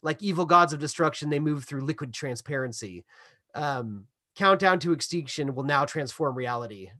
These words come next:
Uh, just talking about how humans are chess pieces, uh, by, uh, more powerful, powerful people towards, towards the end time.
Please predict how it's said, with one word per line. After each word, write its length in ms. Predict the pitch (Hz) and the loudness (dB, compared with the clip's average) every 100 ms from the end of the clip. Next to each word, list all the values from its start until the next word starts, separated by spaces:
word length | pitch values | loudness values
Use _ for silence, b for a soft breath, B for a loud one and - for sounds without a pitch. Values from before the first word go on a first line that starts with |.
| - | -8
Uh, 360 | 147 131 120 113 b b b b - | -4 -4 -6 -8 b b b b 2
just 220 | 190 - | 2 6
talking 260 | 202 190 190 | 6 8 6
about 220 | 175 170 | 6 6
how 120 | 165 | 4
humans 360 | 147 175 160 156 | 4 4 4 2
are 60 | 143 | 0
chess 220 | 208 190 | 0 0
pieces, 680 | - 165 143 113 95 - - | -2 -6 -6 -8 -10 -14 -12
uh, 380 | 151 135 120 117 - | -6 -4 -4 -8 -8
by, 360 | 139 139 139 | 0 2 2
uh, 220 | 131 117 | -2 -4
more 160 | 127 139 | -2 -4
powerful, 600 | 131 151 131 139 123 110 _ _ _ _ _ _ - | 0 0 0 -2 -6 -6 _ _ _ _ _ _ -2
powerful 300 | 165 131 127 | 0 0 -2
people 340 | 151 139 120 | -10 -8 -8
towards, 540 | 113 139 120 110 107 - | -8 -6 -6 -6 -10 -14
towards 300 | 135 135 120 | -8 -8 -8
the 120 | 120 | -8
end 120 | 113 110 | -10 -10
time. 340 | 107 95 87 | -10 -12 -16